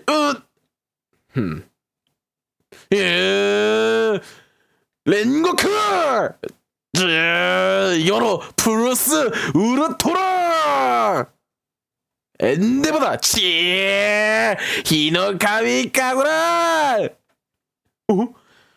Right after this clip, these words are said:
음, 죽어라! 으, 아! 아!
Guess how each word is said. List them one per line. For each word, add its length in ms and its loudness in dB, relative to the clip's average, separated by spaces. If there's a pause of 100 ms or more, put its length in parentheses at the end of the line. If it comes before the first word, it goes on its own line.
(280)
음, 400 0 (480)
죽어라! 600 -2 (300)
으, 1600 0
아! 640 0
아! 460 -2